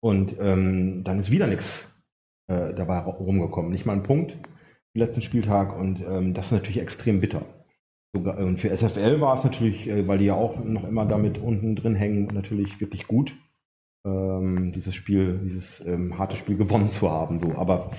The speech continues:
für Harstedt wirklich bitter, weil, ähm, es hätte, es hätte, hätte, hätte, hätte auch mal, äh, der, einer von den, von den nächsten Dreiern, die sie anstreben, sein können.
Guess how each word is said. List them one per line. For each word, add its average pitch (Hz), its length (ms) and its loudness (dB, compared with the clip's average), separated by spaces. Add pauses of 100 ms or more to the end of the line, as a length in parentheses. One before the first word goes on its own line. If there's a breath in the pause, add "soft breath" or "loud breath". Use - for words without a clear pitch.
(220 loud breath)
für 120 160 2
Harstedt 147 500 2 (100)
wirklich - 440 2
bitter, 117 320 4
weil, 107 340 6
ähm, 101 560 4 (680)
es - 120 -8
hätte, 95 180 -2
es 95 120 -6
hätte, 131 180 2
hätte, 110 600 0
hätte, 101 240 -2
hätte 107 280 -2 (800)
auch 104 140 -6
mal, 104 540 2
äh, - 20 4
der, 101 440 -4
einer 101 260 0
von 101 180 -2
den, 95 520 0
von 95 140 -8
den 92 200 -4
nächsten 95 360 -6
Dreiern, 90 680 0
die - 100 -6
sie 90 100 -2
anstreben, 90 880 -2 (760)
sein 80 240 -8
können. - 380 -12